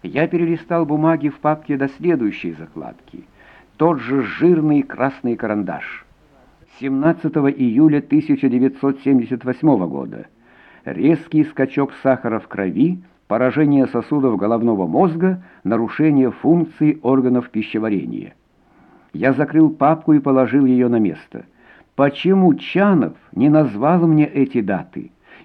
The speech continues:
Или они не вписываются в его гипотезу? Но если он сделал здесь эти пометки,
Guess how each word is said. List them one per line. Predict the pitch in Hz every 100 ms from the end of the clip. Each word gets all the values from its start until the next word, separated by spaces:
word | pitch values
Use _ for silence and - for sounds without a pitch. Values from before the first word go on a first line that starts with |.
| -
Или | 147 151
они | 156 156 160
не | 139 151
вписываются | 156 - 175 156 156 147 135 135 120
в |
его | 113 123 117
гипотезу? | 92 90 165 107 92 - - _ _ _ _ _ _ -
Но | 110 170
если | 175 214 - 170
он | 156 175 135
сделал | 98 107 185 156 139
здесь | 104 85 156 156 -
эти | 147 147
пометки, | 135 139 160 101 - - -